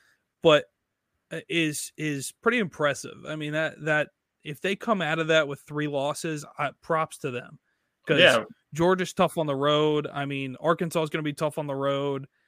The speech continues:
Speaker 1: and, you know, Kentucky's gonna be really hard on the road too. So
Speaker 2: Mm-hmm.
Speaker 1: I, I, it, it's just one of those situations where at home, they're a completely different football team, and it's a completely different animal. Um, a-, and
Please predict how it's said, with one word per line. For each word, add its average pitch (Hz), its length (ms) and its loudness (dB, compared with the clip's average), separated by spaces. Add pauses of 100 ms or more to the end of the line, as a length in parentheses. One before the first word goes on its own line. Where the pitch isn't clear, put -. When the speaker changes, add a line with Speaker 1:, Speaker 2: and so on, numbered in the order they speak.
(280)
Speaker 1:
and, 139 520 -6 (240)
you 151 160 -4
know, 135 360 -4 (460)
Kentucky's 175 540 -2
gonna 151 160 0
be 135 100 -4
really 131 240 -2
hard 127 240 -2
on 117 60 -6
the 117 100 -6
road 117 260 -6
too. 127 220 -8
So - 320 -8
Speaker 2:
Mm-hmm. 113 400 -6
Speaker 1:
I, 156 200 -6
I, 160 220 -2 (120)
it, 165 260 -6
it's 170 220 -4
just 190 200 0
one 180 160 0
of 165 60 -2
those 160 160 0
situations 147 640 -4
where 131 280 -2 (140)
at 170 160 0
home, 180 500 -4
they're 165 120 0
a 151 60 -2
completely 165 460 -6
different 143 260 -10
football 135 260 -8
team, 131 180 -16
and 135 80 -10
it's 131 80 -12
a - 40 -16
completely 143 260 -8
different 131 260 -10
animal. 131 340 -8 (540)
Um, 123 540 -2 (240)
a-, 147 100 -12 (100)
and 135 440 -8